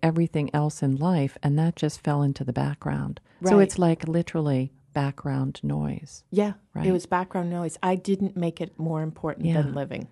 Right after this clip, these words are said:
Speaker 1: So the background noise was busy thinking
Speaker 2: Mm-hmm.
Speaker 1: about the thing that you had seen as a problem at one point.
Speaker 2: Right.
Speaker 1: And then it dissolved. It wasn't a problem because you weren't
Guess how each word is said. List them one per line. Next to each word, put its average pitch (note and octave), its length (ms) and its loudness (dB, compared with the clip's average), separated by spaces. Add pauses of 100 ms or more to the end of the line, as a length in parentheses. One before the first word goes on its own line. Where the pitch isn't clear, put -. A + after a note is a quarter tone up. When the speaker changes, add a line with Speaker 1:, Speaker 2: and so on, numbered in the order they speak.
(160)
Speaker 1:
So D3 420 -2
the D3+ 80 0
background D#3+ 600 2
noise D#3 640 2
was C#3+ 380 0 (440)
busy D#3 300 2
thinking - 640 0
Speaker 2:
Mm-hmm. D#3+ 220 -4
Speaker 1:
about C3 480 2 (560)
the C3 100 -2
thing C#3+ 280 2
that B2+ 160 -4
you B2 140 2
had A#2+ 220 -2
seen E3 440 0
as B2+ 120 0
a C3 60 -4
problem D3+ 500 -2
at - 160 -4
one B2+ 220 0
point. - 400 -6 (180)
Speaker 2:
Right. C#3+ 240 -4
Speaker 1:
And E3 120 6
then E3 120 6
it - 160 0
dissolved. D3 720 -2 (120)
It D#3+ 120 0
wasn't E3 280 2
a D3 60 0
problem F#3+ 640 -4 (260)
because F3 640 0 (340)
you E3+ 220 4
weren't D3+ 380 0